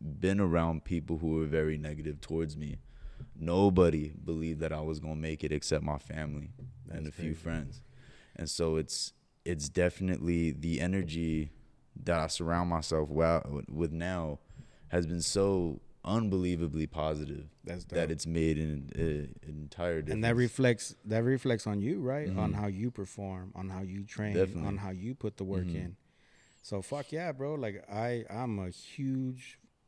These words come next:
Speaker 2: advocate for that shit. I, I believe it. I, and I tell people, like, if you don't believe it, you should try it because
Speaker 1: Yeah, definitely.
Speaker 2: this shit is fucking amazing.
Speaker 1: Mm-hmm.
Speaker 2: You know what I mean? So,
Speaker 1: Hundred percent.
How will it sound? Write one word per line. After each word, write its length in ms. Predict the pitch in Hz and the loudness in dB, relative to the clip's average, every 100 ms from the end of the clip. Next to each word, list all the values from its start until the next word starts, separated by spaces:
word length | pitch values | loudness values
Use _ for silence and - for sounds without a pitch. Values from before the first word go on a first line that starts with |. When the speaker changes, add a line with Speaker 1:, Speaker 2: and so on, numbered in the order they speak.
| - | -6
Speaker 2:
advocate 380 | 113 127 127 120 | -4 -4 -8 -8
for 100 | 135 | -6
that 200 | 127 123 | -4 -6
shit. 340 | - 131 131 | -6 -6 -2
I, 240 | 98 98 90 | -4 -4 -6
I 20 | |
believe 400 | 92 90 117 127 | -6 -2 -2 0
it. 260 | 135 135 - _ | -2 -2 -8 _
I, 300 | 95 92 90 80 - _ - - _ _ _ | -6 -4 -6 -8 -16 _ -20 -20 _ _ _
and 400 | 92 95 95 98 - _ _ - | -8 -6 -6 -8 -14 _ _ -12
I 360 | 95 101 95 92 _ _ _ _ _ - | -6 -6 -6 -10 _ _ _ _ _ -6
tell 160 | 120 135 | -4 -2
people, 260 | 123 98 | -4 -4
like, 240 | 95 87 87 - _ _ _ - | -6 -6 -10 -18 _ _ _ -8
if 120 | 87 | -2
you 60 | |
don't 100 | 139 | -2
believe 220 | 101 131 113 | 0 0 2
it, 60 | |
you 140 | 101 107 | 0 -4
should 140 | 95 | -4
try 200 | 113 113 | -2 -2
it 120 | 87 - - | -4 -12 -12
because 220 | 95 - 98 | -8 0 2
Speaker 1:
Yeah, 80 | 92 80 | 2 2
definitely. 300 | 87 101 92 82 | 2 2 2 -2
Speaker 2:
this 100 | 98 | -2
shit 140 | 101 | -4
is 80 | 90 | -4
fucking 220 | 98 87 | -4 -4
amazing. 320 | 95 98 87 | -4 -4 -4
Speaker 1:
Mm-hmm. 540 | 87 95 80 - - - | -2 -2 2 2 2 -2
Speaker 2:
You 60 | |
know 60 | 98 | -4
what 60 | |
I 40 | 101 | -4
mean? 220 | 110 123 | -4 -4
So, 120 | - | -2
Speaker 1:
Hundred 140 | 92 82 | -2 -2
percent. 320 | 82 95 | -4 -4